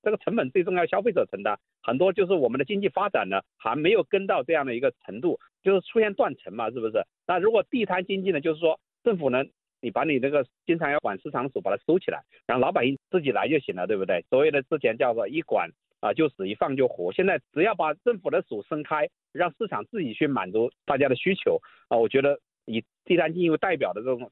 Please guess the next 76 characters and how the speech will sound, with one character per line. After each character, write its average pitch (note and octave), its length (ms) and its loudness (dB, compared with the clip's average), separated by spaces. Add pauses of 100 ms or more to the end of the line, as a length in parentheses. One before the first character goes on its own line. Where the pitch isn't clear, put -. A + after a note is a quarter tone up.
这 C#3+ 100 -10
种 G#2+ 220 -2 (200)
自 E3+ 200 2
由 A2+ 120 4
的 - 80 -2
市 - 160 -8
场 G2 180 -4
经 C#3 160 0
济， D#3+ 180 0 (180)
它 - 140 -2
会 E3 300 2
焕 G3 260 -4
发 D3+ 120 -2
出 D3+ 100 -4
活 G#2+ 220 -6
力。 C3 100 -2
哪 A#2 160 -4
怕 E3 140 -2
是 E3 80 -6
经 F3 180 -10
济 E3+ 140 -8
状 D#3+ 180 -4
况 C#3 140 -8
再 D#3+ 160 -2
差 D3+ 160 -4
的 A#2 100 0
时 G#2+ 80 -6
候， F#2+ 100 -2 (240)
它 D3+ 140 -4
都 F3+ 140 2
比 B2 180 -2
那 A#2+ 120 -4
个 B2+ 100 0
政 E3 200 -4
府 G#2+ 160 -6
统 F#2 240 -8
一 A2+ 280 -2
经 C3 180 2
营 C3 80 0
管 A2 160 0
理 A#2 80 0
的 F#2 100 2
要 G#2 140 2
好， - 240 -8 (260)
就 A#2 120 0
是 G#2+ 200 2 (220)
会 E3 300 2
给 A2 100 0
大 D3+ 140 0
家 C#3+ 120 2
一 A#2 40 0
条 B2+ 160 -4
活 F#2+ 180 -10
路 C3+ 120 -4
嘛。 G#2+ 100 -10 (100)
每 F#2+ 160 -8
个 C3+ 100 0
人 C3+ 100 0
都 B2 100 0
要 C3+ 140 0 (300)
不 D#3+ 100 -6
停 A#2+ 140 -10
地 B2+ 80 -4
想 F#2+ 200 -8
办 C3 180 -2
法， E2+ 140 -6
就 A2+ 140 -8
是 A2 120 -10
在 A2 140 -2
经 A#2+ 160 -8
济 A#2 160 -4
困 B2+ 180 -6
境 B2 140 -4
的 G2+ 100 -4
时 - 80 -8
候、 F#2+ 180 0